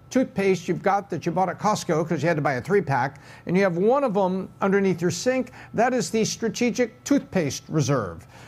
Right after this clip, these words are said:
Well, this is how we store oil. We store it like that. Except, except, not too many months ago, Biden trying to get the price of gas down last summer. Kellyanne's about to be upset this summer, and she was upset last summer at the price of gas too.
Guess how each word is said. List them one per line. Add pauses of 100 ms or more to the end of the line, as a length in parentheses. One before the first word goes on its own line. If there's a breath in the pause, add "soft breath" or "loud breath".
(100)
Well,
this
is
how
we
store
oil.
We
store
it
like
that.
Except,
except, (1080 soft breath)
not
too
many
months
ago, (280)
Biden (140)
trying
to
get
the
price
of
gas
down
last
summer. (960 loud breath)
Kellyanne's
about
to
be
upset
this
summer,
and
she
was
upset
last
summer
at
the
price
of
gas
too.